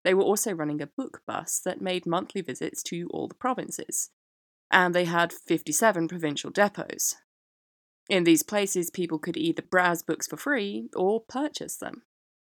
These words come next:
and it offered ancient and modern works in Khmer, Siamese, Burmese, and French.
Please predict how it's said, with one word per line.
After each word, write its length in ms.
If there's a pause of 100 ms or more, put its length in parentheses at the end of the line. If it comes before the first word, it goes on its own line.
(140)
and 320
it 160
offered 500 (100)
ancient 420
and 180
modern 300
works 320
in 140
Khmer, 420
Siamese, 640
Burmese, 560
and 340
French. 600